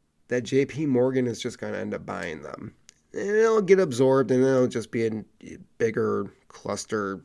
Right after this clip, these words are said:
<clears throat> you know what, than it already is. The plunge of its shares in classic market f-, psychology at work, with investors starting to question the credentials of any lender that may be remotely in the same category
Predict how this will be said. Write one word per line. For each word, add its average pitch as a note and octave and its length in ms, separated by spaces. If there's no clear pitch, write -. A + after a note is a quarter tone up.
<clears throat> - 120
you A#2+ 680
know G#2+ 160
what, G#2+ 440
than B2 160
it B2 60
already A2+ 380
is. G2 380
The C#3+ 60
plunge E3 580
of C3 180
its B2+ 140
shares B2 340
in A#2+ 120
classic A2+ 360
market A2 380
f-, - 240
psychology A2+ 720
at F#2+ 180
work, D#3 360
with A#2+ 100
investors A#2 520
starting A#2 360
to B2 80
question A2 460
the G#2 100
credentials D#3+ 680
of F#2 200
any D#3+ 180
lender D3 380
that A#2 160
may B2 240
be C#3+ 160
remotely A#2+ 580
in G#2 140
the G#2 40
same C3+ 360
category A#2+ 1000